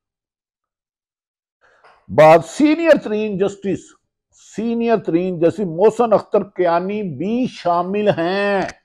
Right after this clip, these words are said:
जिन्होंने खत लिखा है। उन्होंने एक चार्जशीट, चार्जशीट बाकायदा पॉइंट वाइज सुप्रीम जुडिशल काउंसिल को भिजवाई है।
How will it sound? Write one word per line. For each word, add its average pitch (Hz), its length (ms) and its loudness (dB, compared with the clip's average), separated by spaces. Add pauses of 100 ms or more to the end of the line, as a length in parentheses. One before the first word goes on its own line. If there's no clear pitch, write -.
(240)
जिन्होंने 180 380 0
खत 143 240 2
लिखा 110 340 -2
है। 104 160 0
उन्होंने 202 460 -2
एक 202 300 2
चार्जशीट, 220 760 2 (840)
चार्जशीट 190 760 2
बाकायदा 180 680 2 (600)
पॉइंट 208 380 2
वाइज 175 480 0 (1400)
सुप्रीम 247 520 -4
जुडिशल 208 480 2
काउंसिल 214 440 2
को 196 180 -4
भिजवाई 139 600 -2
है। 110 260 -6